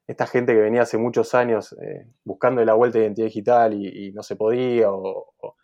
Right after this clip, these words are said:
o, o se, se resolvía de formas medio siempre un parche arriba de otro parche. En un momento, eh, esta gente encuentra dos ítems, eh, que uno son los identificadores descentralizados, o D I Ds, los dits,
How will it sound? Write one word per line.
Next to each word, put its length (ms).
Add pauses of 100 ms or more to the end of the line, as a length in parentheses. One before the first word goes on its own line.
(300)
o, 300
o 140
se, 360
se 200
resolvía 400
de 80
formas 600 (160)
medio 440
siempre 500
un 140
parche 320
arriba 240
de 60
otro 160
parche. 500 (400)
En 120
un 80
momento, 680 (200)
eh, 380
esta 240
gente 320
encuentra 460
dos 320
ítems, 500 (560)
eh, 640 (320)
que 100
uno 200
son 180
los 320 (220)
identificadores 760
descentralizados, 1120
o 180
D 240
I 100
Ds, 440
los 140
dits, 400